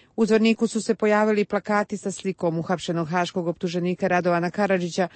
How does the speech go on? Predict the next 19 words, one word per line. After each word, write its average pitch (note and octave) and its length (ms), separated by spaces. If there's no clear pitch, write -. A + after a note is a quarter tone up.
na G#3+ 120
kojima G3+ 400
je F3+ 60
napisano F3+ 640
„Svi F#3+ 200
smo E3+ 180
mi B2+ 160
Karadžići” G3 800
i G#3 280
„Uz D#3 280
tebe D#3+ 240
smo, E3+ 200
predsjedniče”. A2+ 680
Američki G3 440
ambasador F#3 480
za F3+ 140
pitanja F3+ 400
ratnih F3+ 360
zločina F3 640